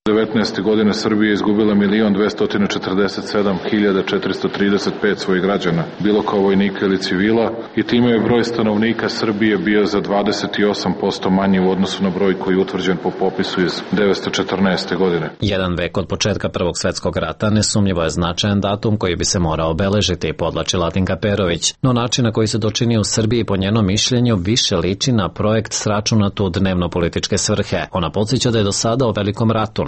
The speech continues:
Speaker 2: napisano oko dvadeset pet hiljada knjiga, pri tome novih relevantnih dela i nema,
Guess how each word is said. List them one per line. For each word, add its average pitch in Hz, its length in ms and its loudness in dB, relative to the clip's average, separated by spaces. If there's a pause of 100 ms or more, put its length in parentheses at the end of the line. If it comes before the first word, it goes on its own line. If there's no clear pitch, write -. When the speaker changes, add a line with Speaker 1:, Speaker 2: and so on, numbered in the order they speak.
(120)
Speaker 2:
napisano 107 440 0
oko 95 140 -2
dvadeset 101 440 0 (160)
pet 113 240 0
hiljada 92 300 0
knjiga, 90 580 -2
pri 110 160 -2
tome 90 340 0
novih 87 400 2
relevantnih 87 560 0
dela 90 260 0
i 87 80 0
nema, 95 420 2